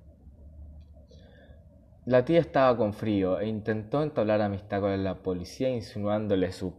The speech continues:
piernas con sus calurosas varices. La policía se molestó y el comisario le controló sus documentos. Vio entonces que eran pasaportes diplomáticos, pero en ese minuto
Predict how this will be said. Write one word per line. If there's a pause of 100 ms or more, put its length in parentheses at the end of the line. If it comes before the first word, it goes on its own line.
piernas
con
sus (260)
calurosas
varices. (720)
La
policía
se
molestó
y
el
comisario
le
controló
sus
documentos. (720)
Vio
entonces
que
eran
pasaportes
diplomáticos, (600)
pero
en
ese
minuto